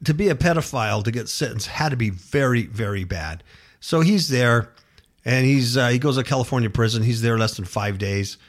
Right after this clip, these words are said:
And, uh, a nineteen-year-old kid, barely not a child himself, a nineteen-year-old man, then attacks the pedophile and kills him in prison.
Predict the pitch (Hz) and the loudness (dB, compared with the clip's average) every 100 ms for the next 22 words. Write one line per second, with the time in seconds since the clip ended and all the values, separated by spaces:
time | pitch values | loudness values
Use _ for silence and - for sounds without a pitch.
0 | - _ _ _ - 123 120 117 110 127 | -20 _ _ _ -4 0 2 2 2 2
1 | 120 127 185 - 143 117 101 95 90 87 | 4 4 2 0 0 2 0 0 -2 -6
2 | - _ _ _ - - 90 92 _ _ | -10 _ _ _ -8 -4 -4 -6 _ _
3 | 165 175 151 123 117 120 110 - 113 107 | 4 4 4 2 2 2 0 0 0 2
4 | 98 92 - 123 104 - 113 113 120 104 | -2 -4 -2 -2 -2 -2 -2 -2 -4 -4
5 | 98 95 101 101 117 - _ _ _ _ | -2 0 0 0 -2 -6 _ _ _ _
6 | - 127 131 120 - 131 123 - - 101 | -2 2 2 0 0 0 0 -4 -8 -2
7 | 127 101 110 104 110 104 - 196 117 85 | -2 0 0 0 0 -2 0 0 0 -4
8 | 95 95 160 139 107 | -6 -4 0 0 -2